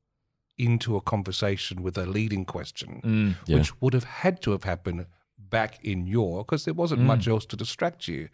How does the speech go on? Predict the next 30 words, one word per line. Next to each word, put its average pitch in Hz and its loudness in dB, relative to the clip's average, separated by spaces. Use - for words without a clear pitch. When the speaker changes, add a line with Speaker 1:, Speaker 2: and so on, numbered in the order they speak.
Speaker 3:
Yep. 104 2
Speaker 1:
And 120 6
now, 117 4
um, 120 2
I 139 2
even 170 4
saw 156 2
it 147 -2
yesterday. 113 2
I 92 0
was 95 -2
in, 107 2
um, 95 -2
uh, 101 2
McLaren 127 4
Vale 107 4
with 98 0
my 92 0
daughters, 104 0
and 104 -2
there's 98 0
a 95 -2
young 123 4
couple 107 0
sitting 95 -4
down, 98 -4
and 104 -2
she 170 0
in 107 4
particular 110 -4